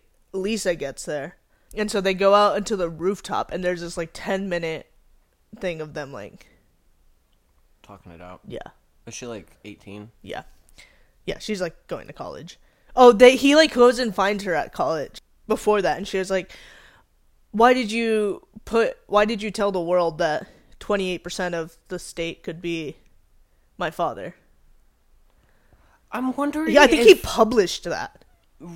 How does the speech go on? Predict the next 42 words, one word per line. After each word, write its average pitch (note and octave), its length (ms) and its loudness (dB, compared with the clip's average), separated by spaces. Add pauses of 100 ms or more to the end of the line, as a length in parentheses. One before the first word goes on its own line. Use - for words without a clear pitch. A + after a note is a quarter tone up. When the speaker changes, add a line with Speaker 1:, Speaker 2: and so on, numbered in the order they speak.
(140)
Speaker 2:
Right. F3+ 540 -4
No, F#3 540 -4
yeah, G3+ 180 -2
'cause F#3 240 -10
it, G3 140 -4
I E3+ 60 -6
think G#3+ 160 -12
it - 20 -10
was A3 120 -4
in G3 100 -4
the E3 60 -6
Time D#3 500 -8
thing. G#3+ 240 -6
Speaker 1:
Yeah. - 200 -4 (380)
And A#3 220 4
so G#3 400 2
he A#3+ 180 -2
was A3+ 180 -2
like, G3 320 -4 (140)
"I C#4+ 100 8
don't C#4+ 160 2
know," B3 280 6
and F#3+ 120 -2
they G3 80 2
just G3+ 160 -4
kind G#3 140 2
of, G3 60 -2
like, G3 180 2
argued G3 320 0
about F#3+ 240 -2
that F#3 220 2
for G3 160 -4
a F#3 60 0
while, F3 440 2
and F3+ 100 -6
then, F3+ 80 -2
like, F3 220 -6
the F#3+ 80 -8
kids F3 300 -6
were F3 200 -2
around E3+ 300 -4
him, F3 280 -4